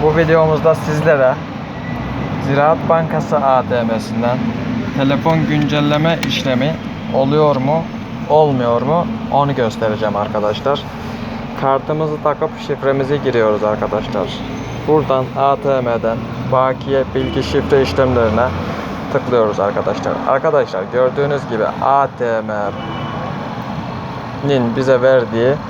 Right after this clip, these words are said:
seçenekler bu şekilde arkadaşlar. Bakiye bilgileri, hesap özeti, ban sorgulama, kart iade, O G S bilgi sorgulama, şifre değiştirme, sim kart bloke kaldırma arkadaşlar.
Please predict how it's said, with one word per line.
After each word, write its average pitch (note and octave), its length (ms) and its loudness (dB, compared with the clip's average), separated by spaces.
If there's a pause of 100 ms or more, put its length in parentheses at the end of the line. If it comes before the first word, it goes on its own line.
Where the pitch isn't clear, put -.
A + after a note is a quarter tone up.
(340)
seçenekler B2+ 720 0 (400)
bu C#3+ 60 -2
şekilde G#2+ 400 -2
arkadaşlar. G2+ 600 -2 (1160)
Bakiye C3 520 2
bilgileri, C#3+ 520 2
hesap B2 300 2
özeti, C3+ 500 0
ban B2 140 4
sorgulama, C3+ 640 2
kart C3+ 340 0
iade, A2 400 2
O B2+ 180 4
G C3+ 220 4
S C3+ 240 0
bilgi C3+ 220 -2
sorgulama, A#2 560 2
şifre C#3+ 380 0
değiştirme, D3 460 2
sim D3+ 280 0
kart G#3 280 2
bloke C#3+ 320 2
kaldırma G#2+ 440 0
arkadaşlar. G#2 560 0